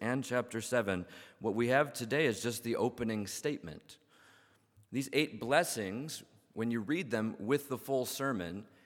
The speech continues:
and you should, uh, when you read them with the whole sermon, they serve the role of an overture at an opera.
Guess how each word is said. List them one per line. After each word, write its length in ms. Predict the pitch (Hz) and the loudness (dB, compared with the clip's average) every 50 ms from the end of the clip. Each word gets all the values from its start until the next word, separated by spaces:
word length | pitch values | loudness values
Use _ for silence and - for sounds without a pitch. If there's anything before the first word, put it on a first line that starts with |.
| _ _ _ - | _ _ _ -8
and 220 | - 113 123 113 - | -4 -4 -2 -2 -4
you 100 | 101 92 | -4 -6
should, 480 | - - 123 110 87 78 85 92 - - - - - - - - _ - | -4 -2 -2 -2 -2 -2 -4 -8 -12 -18 -20 -20 -20 -20 -20 -14 _ -2
uh, 220 | 95 95 95 92 - - | 0 0 0 0 -2 -2
when 160 | 107 110 110 | 0 0 2
you 80 | 110 113 | 2 0
read 300 | 104 110 165 196 180 135 | 0 0 0 0 0 0
them 160 | 123 107 104 | 0 0 0
with 140 | 104 95 - | 0 -2 -4
the 80 | 104 | -4
whole 180 | 95 98 95 87 | -4 -2 -4 -4
sermon, 480 | - - - 82 82 80 82 95 101 - - - - - - _ _ _ _ _ _ - | -4 -6 -6 -6 -6 -6 -8 -10 -12 -14 -18 -20 -20 -20 -20 _ _ _ _ _ _ -6
they 280 | - 120 127 131 131 - - | -2 0 0 0 0 -4 -6
serve 400 | - - - 180 180 185 139 120 | -4 -2 2 2 2 2 2 0
the 100 | 139 113 | 0 2
role 400 | 104 143 156 165 160 156 127 - | 4 6 6 8 8 6 4 2
of 300 | - 117 120 120 107 117 - | 2 4 4 4 2 -2 -4
an 160 | - 110 110 - | -4 -4 -2 0
overture 760 | 107 139 160 139 123 104 87 - - - 90 82 80 76 76 80 - - _ - - | 0 0 2 2 0 -2 -2 -2 -4 -4 -4 -4 -6 -8 -10 -14 -20 -20 _ -12 -8
at 140 | - 98 92 | -6 -6 -4
an 140 | 95 92 - | -6 -6 -4
opera. 440 | - 117 127 - - 95 85 76 | -4 -6 -6 -6 -8 -8 -8 -8